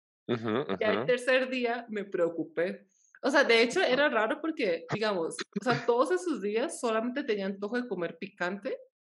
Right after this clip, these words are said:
Speaker 2: porque era como lo único que
Speaker 1: Oh my
Speaker 2: toleraba comer.
Speaker 1: God, ok.
Speaker 2: Y <laughs> espérense. <laughs>
Speaker 1: <laughs> Yo no estoy diciendo nada, solo que, habla, habla,
Speaker 2: Pero yo
Speaker 1: di,
Speaker 2: sé qué
Speaker 1: dilo
Speaker 2: estás
Speaker 1: todo.
Speaker 2: pensando, pero bueno.
Speaker 1: No, yo no sé.
Speaker 2: Ok. <laughs>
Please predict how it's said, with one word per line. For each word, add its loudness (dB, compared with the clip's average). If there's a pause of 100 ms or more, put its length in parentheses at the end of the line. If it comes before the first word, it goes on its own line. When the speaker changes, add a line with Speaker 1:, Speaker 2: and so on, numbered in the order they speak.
(100)
Speaker 2:
porque 0
era 2
como -2
lo 0
único -4
que -2 (480)
Speaker 1:
Oh 6
my 4
Speaker 2:
toleraba -6
comer. 6
Speaker 1:
God, 4 (120)
ok. -2 (760)
Speaker 2:
Y 4
<laughs> 2
espérense. 2
<laughs> 4 (180)
Speaker 1:
<laughs> -12
Yo 4
no 6
estoy 4
diciendo 6
nada, 8
solo 4
que, -8 (140)
habla, 8
habla, 6
Speaker 2:
Pero 0
yo -2
Speaker 1:
di, 2
Speaker 2:
sé -2
qué 0
Speaker 1:
dilo 6
Speaker 2:
estás 8
Speaker 1:
todo. 4 (100)
Speaker 2:
pensando, 4
pero 4
bueno. 4
Speaker 1:
No, 2
yo -4
no -8
sé. -18 (400)
Speaker 2:
Ok. -2
<laughs> 2